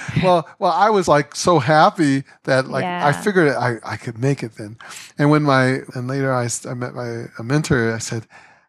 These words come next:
Speaker 1: "I got this score. I c-, didn't know what it meant. I got zeroth." He says, "Oh, let me look at the grant."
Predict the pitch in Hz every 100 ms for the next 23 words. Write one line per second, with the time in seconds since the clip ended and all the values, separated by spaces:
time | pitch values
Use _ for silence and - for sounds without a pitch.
0 | - - 170 - 139 - - 247 254 156
1 | 135 - - 226 202 180 175 180 175 226
2 | 139 135 151 147 165 208 151 - 131 120
3 | 135 135 185 214 180 214 160 - 123 175
4 | 214 147